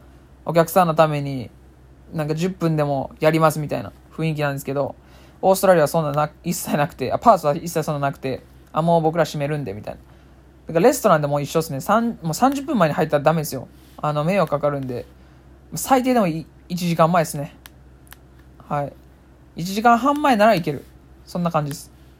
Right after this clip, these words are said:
はい。<clears throat> で、そうなんですよね。あの、スーパーマーケットとかも、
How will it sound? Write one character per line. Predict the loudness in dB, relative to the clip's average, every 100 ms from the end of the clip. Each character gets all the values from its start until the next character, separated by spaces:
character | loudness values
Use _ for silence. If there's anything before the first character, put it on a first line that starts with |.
| -20 -20 -20 -20 -20 -20 -20 -16
は | -10 -8
い。 | -10 -18 -20 -20 -20 -20 -20 -20 -20 -20 -20 -20 -20 0 6
<clears throat> | 8 6 0 -2
で、 | 0 2 2 -2 -6 -20 -20 -20
そ | -12 -4 -2
う |
な | -2
ん | -4
で |
す | -8
よ |
ね。 | -8 -6 -6 -8 -12 -20 -20 -20 -20 -20 -20 -20 -20 -20 -20 -20 -20 -12 -4
あ | -4
の、 | -2
ス | -2 0
ー |
パ | 4 6
ー |
マ | 6
ー | 2
ケ | 0
ッ |
ト | -4
と | -4
か | -2
も、 | 2 2 2